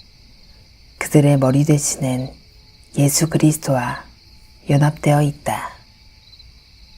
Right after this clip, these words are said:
그러므로 그들은 그의 은혜와 그의 순환과 죽음과 부활과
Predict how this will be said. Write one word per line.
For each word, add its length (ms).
그러므로 540
그들은 580
그의 420
은혜와 680
그의 320
순환과 720
죽음과 800
부활과 680